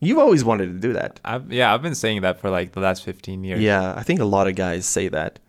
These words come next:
Speaker 2: Yeah.
Speaker 1: 'Cause, 'cause it's just like, imagine just, like, <laughs> not, like, there was, uh, we worked, uh, with a guy once
Speaker 2: Hmm.
Speaker 1: who said that. Like, he used to shave his head. And
Speaker 2: Hmm.
Speaker 1: something he really liked about it was, <laughs> like, it was like, if you shave your head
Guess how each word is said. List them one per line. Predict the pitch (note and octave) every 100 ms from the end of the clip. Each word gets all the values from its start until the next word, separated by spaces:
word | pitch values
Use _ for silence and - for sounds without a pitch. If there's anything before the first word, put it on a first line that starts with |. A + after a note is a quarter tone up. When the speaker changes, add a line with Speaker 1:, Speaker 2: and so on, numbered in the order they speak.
| -
Speaker 2:
Yeah. | G2+ F2+
Speaker 1:
'Cause, | F#2 G#2 G2 G2+
'cause | - - G#2
it's | - G2+
just | G2
like, | F#2 F2+
imagine | - A#2 B2 A2+ F#2+
just, | F#2+ -
like, | E2+ - - _ _ _ _
<laughs> | _ _ _
not, | F3+ F3+ - - C3 - - - - C3+ B2 - C#3 B2+ F#3+
like, | B2+ C#3
there | C#3+
was, | C#3
uh, | C3 A#2+
we | A2+ A#2
worked, | B2 B2 -
uh, | - G2 G2
with | G2+ A#2 A2
a |
guy | G2 F#2 F2+ - _ _ _
once | G2+ F#2 F#2+ - - _ -
Speaker 2:
Hmm. | G2+
Speaker 1:
who | G#2+
said | G#2 F#2+
that. | F2+ E2+ -
Like, | G#2+
he | B2
used | A#2
to | G2
shave | - F#2+
his | F#2
head. | F#2+ F2 F2 - _ -
And | G#2+
Speaker 2:
Hmm. |
Speaker 1:
something | G2+ A2 A2
he | A2
really | G#2
liked | G#2 G2 G2+
about | F#2 F#2 F2
it |
was, | A2 A2 - -
<laughs> |
like, | C3 B2+ -
it | C3+ -
was | D#3 C3+ A#2
like, | A2+ - - - - _ -
if | B2
you | A#2+
shave | - C#3 B2
your |
head | A2 A#2+ F#2+ F#2